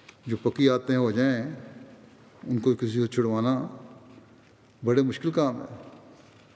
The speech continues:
لیکن ہمارے مقدس نبی صلی اللہ علیہ وسلم نے تو ہزاروں انسانوں کو درست کیا، ہزاروں لوگوں کی بری عادتیں چھڑوائیں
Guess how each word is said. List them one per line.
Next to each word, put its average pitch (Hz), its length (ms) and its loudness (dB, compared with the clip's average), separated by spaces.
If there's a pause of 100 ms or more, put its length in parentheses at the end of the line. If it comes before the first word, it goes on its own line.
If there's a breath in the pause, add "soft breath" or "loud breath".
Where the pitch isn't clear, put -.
(580 soft breath)
لیکن 120 280 4
ہمارے 120 280 2
مقدس 117 440 0
نبی 117 320 0 (760)
صلی 127 280 0
اللہ 123 140 2
علیہ 120 200 0
وسلم 123 380 0
نے 120 140 0 (680 loud breath)
تو 110 160 0
ہزاروں 135 340 4
انسانوں 131 380 2
کو 127 80 4
درست 113 320 -2
کیا، 120 180 -2 (1700 soft breath)
ہزاروں 135 300 6
لوگوں 135 300 6
کی 120 220 -2 (1400 loud breath)
بری 123 380 4
عادتیں 127 260 0
چھڑوائیں 117 360 -4